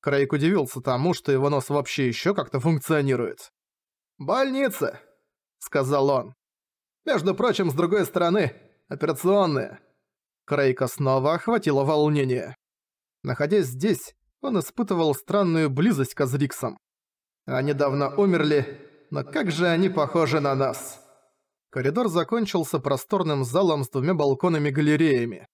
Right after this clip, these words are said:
По всей его длине выстроились двенадцать контейнеров, стоящих столбиками. Белые продолговатые ящики были заключены в оправы медного оттенка. Помещение казалось зловещим,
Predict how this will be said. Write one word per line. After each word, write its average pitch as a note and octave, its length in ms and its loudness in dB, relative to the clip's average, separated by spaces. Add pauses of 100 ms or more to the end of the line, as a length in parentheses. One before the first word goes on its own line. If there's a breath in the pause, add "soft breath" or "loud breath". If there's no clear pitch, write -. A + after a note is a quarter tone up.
(600)
По B2+ 140 0
всей D3+ 260 0
его C#3+ 160 4
длине C3+ 380 0
выстроились C#3 580 0
двенадцать C#3 460 -4
контейнеров, D3+ 760 0 (320)
стоящих D3 580 0
столбиками. B2+ 760 -2 (680)
Белые F#3 420 2
продолговатые D#3+ 760 0
ящики F3 460 -2
были E3+ 200 0
заключены D3 580 -2
в D3 60 0
оправы D#3+ 480 0
медного D3+ 480 0
оттенка. C3+ 600 -4 (680)
Помещение C3+ 520 0
казалось C3 380 -2
зловещим, C3+ 680 -2